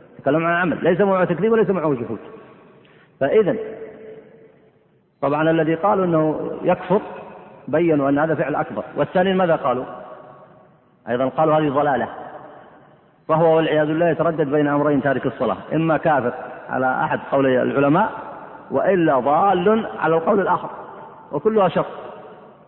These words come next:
لكن المقصود والصحيح هو إثبات ما أثبتته النصوص الشرعية بأن تارك الصلاة فعله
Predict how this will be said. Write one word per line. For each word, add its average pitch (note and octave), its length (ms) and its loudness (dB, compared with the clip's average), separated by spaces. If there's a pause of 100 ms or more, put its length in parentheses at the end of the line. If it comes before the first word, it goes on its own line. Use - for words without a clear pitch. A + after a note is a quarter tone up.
(400)
لكن A#2+ 220 -2
المقصود D#3 480 0
والصحيح E3+ 560 0 (840)
هو E3 120 4
إثبات D#3+ 420 0
ما D#3+ 120 2
أثبتته E3 360 -2
النصوص D3 260 -2
الشرعية B2+ 440 0
بأن B2+ 320 0
تارك D3 220 0
الصلاة D3+ 380 0 (1700)
فعله D3 500 2